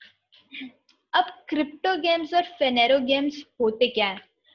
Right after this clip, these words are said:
I know बड़ी terms हैं, introductory है, लेकिन मैं आपको एक simple बता देती हूँ and फिर हम detail में plant kingdom में पढ़ लेंगे, ठीक है?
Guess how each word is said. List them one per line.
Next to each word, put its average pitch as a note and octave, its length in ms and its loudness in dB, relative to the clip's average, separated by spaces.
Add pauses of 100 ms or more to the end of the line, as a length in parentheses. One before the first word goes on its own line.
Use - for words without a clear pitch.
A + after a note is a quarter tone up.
(840)
I C#4 280 4
know D4+ 200 4
बड़ी C4+ 300 4
terms C4 380 2
हैं, D4 200 4
introductory C4+ 1000 0
है, C4+ 160 0
लेकिन C#4 420 -2
मैं C4+ 120 -2
आपको B3+ 420 -6 (180)
एक A#3+ 280 -4
simple C4 540 -2
बता A3 300 0
देती G#3+ 280 -6
हूँ F4+ 160 -10 (440)
and C4 140 -2
फिर F#4 160 0
हम F4+ 180 2
detail C4 420 2
में F#4 180 -2
plant A3+ 300 -2
kingdom B3 260 -4
में B3 120 -4
पढ़ A#3 240 -4
लेंगे, A#3+ 420 0 (320)
ठीक C4 140 -10
है? G#4+ 200 -2